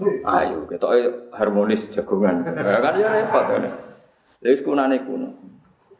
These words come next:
Lah, mulane setan iku pinter, angger godha wong saleh iku mesti mirip hak.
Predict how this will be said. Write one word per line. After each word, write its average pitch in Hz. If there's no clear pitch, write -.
Lah, 90
mulane 117
setan 120
iku 135
pinter, 101
angger 110
godha 101
wong 98
saleh 87
iku 120
mesti 127
mirip 104
hak. -